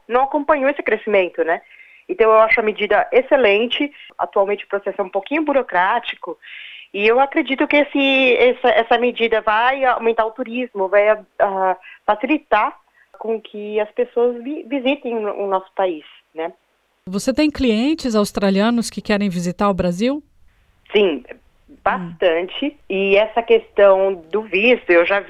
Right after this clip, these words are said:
Speaker 1: eu já acompanhei casos onde a pessoa precisou atrasar a viagem por causa de que deu algum problema operacional no consulado, na emissão do, do visto em si. Com essas mudanças,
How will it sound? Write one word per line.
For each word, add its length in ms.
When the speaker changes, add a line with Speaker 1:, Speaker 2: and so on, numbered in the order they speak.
Speaker 1:
eu 120
já 80
acompanhei 540
casos 540
onde 240
a 60
pessoa 560
precisou 640
atrasar 520
a 20
viagem 1040
por 180
causa 480
de 320
que 80
deu 220
algum 200
problema 720
operacional 1080
no 320
consulado, 680
na 140
emissão 460
do, 180
do 240
visto 320
em 180
si. 200
Com 180
essas 220
mudanças, 800